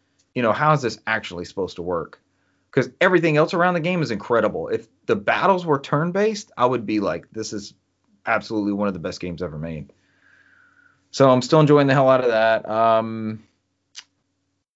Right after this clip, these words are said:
it's a car trip, man. A, a lot of the story and, like, the quips and things like that, they're told with them just being in the car. And I never thought,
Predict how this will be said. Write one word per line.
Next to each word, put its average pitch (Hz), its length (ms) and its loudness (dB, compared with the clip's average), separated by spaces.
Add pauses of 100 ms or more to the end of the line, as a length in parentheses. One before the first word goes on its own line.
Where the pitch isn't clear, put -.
(140)
it's - 160 -6
a 147 40 2
car 160 260 4
trip, 117 260 -2
man. 101 260 -6
A, 104 40 -2
a 107 160 0
lot 120 220 2
of 131 60 0
the 123 60 -6
story 123 400 -2
and, 120 80 -4
like, 110 200 -6
the 104 80 -10
quips - 360 -4
and 120 120 -8
things 120 160 -6
like 120 160 -2
that, 123 140 2
they're 117 100 -2
told 120 340 0
with 113 140 -6
them 120 200 0
just 117 220 -8
being 120 200 -2
in 117 80 -2
the 104 80 -4
car. 117 340 2
And 110 80 0
I 110 60 -2
never 123 260 2
thought, 120 520 0